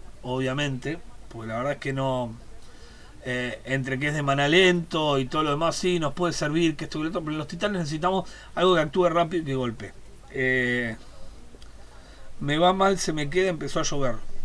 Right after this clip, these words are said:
O sea, acá no llueve, por lo menos acá no llueve, pero hace un nombre increíble. Eh, entre Ursena y Seyat, Ursena y Seyat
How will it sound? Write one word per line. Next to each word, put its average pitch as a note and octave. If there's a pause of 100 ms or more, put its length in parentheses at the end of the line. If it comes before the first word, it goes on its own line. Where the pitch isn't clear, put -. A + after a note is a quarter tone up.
(240)
O -
sea, B2+
acá D3+
no D#3
llueve, G#2+
por A#2
lo A#2+
menos D#3 (320)
acá G3
no E3+
llueve, G#3
pero D#3+
hace D3
un C#3+
nombre F3+
increíble. B2 (440)
Eh, A#2+ (1800)
entre G3
Ursena F#3
y B3
Seyat, D#3 (1700)
Ursena B3
y F3
Seyat D3